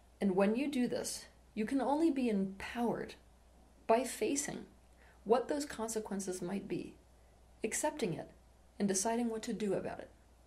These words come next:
The reality is, is that all of these consequences, which are the inevitable byproduct of anything you say, think, or do, they're gonna be yours to live with alone.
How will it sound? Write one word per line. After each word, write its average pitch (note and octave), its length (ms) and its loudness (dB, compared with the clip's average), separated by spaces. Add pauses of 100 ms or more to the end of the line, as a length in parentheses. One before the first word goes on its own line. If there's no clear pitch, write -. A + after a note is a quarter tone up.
(160)
The A#3+ 60 -2
reality D4 420 6
is, A3 160 8
is G3 100 0
that F#3+ 120 2
all A#3+ 180 6
of A#3+ 60 4
these G3+ 140 2
consequences, F3 800 -4
which E3 180 -4
are E3+ 220 0
the F3+ 120 0
inevitable E3+ 440 0
byproduct E3 560 0
of E3 160 -6 (160)
anything E3 640 0
you D3+ 400 -2 (100)
say, E3 480 2
think, E3+ 320 -2
or D3 160 0
do, D3+ 360 0 (800)
they're A3+ 100 6
gonna D#4 200 4
be C4+ 100 2
yours F#3+ 320 4
to F3 100 -2
live E3 200 0
with D#3 160 -2
alone. E3 380 -6